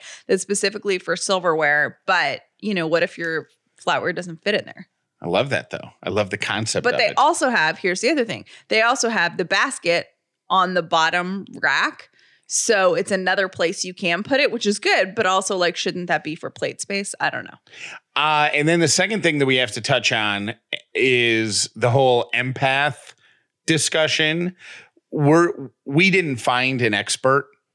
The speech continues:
Speaker 2: in, like, what we were talking
Speaker 1: As
Speaker 2: about.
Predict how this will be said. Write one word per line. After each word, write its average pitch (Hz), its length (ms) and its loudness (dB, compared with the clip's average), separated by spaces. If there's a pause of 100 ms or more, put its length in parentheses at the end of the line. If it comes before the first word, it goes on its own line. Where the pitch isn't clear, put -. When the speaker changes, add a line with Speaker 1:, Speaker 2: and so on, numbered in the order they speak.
(300)
Speaker 2:
in, 104 500 -2 (760)
like, 107 200 0
what 104 380 0
we 117 200 2
were 107 140 0
talking 107 360 -2
Speaker 1:
As 139 320 4
Speaker 2:
about. 311 60 2